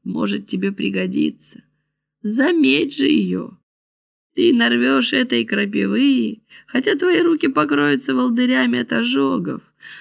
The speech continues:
Потом разомнешь ее ногами, сучишь из полученного волокна длинные нити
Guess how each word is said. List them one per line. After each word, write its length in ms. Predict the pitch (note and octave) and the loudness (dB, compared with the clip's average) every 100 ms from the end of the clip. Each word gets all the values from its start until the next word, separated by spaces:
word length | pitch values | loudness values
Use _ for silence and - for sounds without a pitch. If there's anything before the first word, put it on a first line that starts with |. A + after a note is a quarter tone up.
| - | -8
Потом 480 | - C4+ - D#4 C#4 | -4 -4 0 2 4
разомнешь 600 | C#4+ B3+ C4+ C#4 C#4+ - | 2 2 4 4 2 2
ее 140 | B3 | 2
ногами, 840 | A#3+ A#3 G#3+ C4 C#4+ A#3+ F#3+ - - - - - | 2 0 0 0 2 0 -2 -8 -14 -20 -20 -6
сучишь 760 | - - C#4+ C#4+ F4+ F4+ - | -2 2 2 2 4 4 4
из 140 | D4+ C#4 | 0 -2
полученного 840 | - D4 D4+ C4+ C4+ B3+ B3+ B3+ | 0 2 4 4 2 0 2 2
волокна 600 | B3 B3+ C4+ C4+ C4+ C#3 | 2 2 2 2 2 4
длинные 580 | A3 A#3+ C4+ A#3 A3+ G#3+ | 4 4 4 4 2 2
нити 680 | G#3 B3+ E4+ E4+ - - - | 2 2 2 2 -2 -10 -12